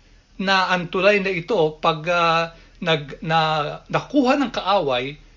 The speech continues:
ay pwedeng masakop na nila yung Washington, D C, yung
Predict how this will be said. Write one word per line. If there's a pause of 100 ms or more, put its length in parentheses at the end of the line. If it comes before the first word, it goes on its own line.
(120)
ay
pwedeng
masakop
na
nila (400)
yung
Washington,
D
C,
yung